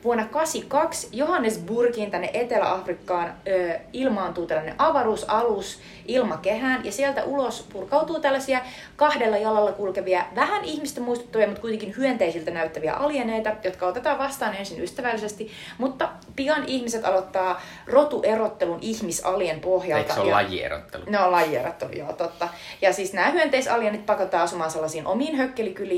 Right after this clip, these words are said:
Speaker 1: omille alueille. Ja tota, ja sitten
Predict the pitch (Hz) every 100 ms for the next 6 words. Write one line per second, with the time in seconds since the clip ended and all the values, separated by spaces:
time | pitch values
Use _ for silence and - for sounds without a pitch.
0 | 175 180 175 160 156 147 143 135 147 185
1 | - - - - - 185 185 175 180 165
2 | - 180 175 185 - 180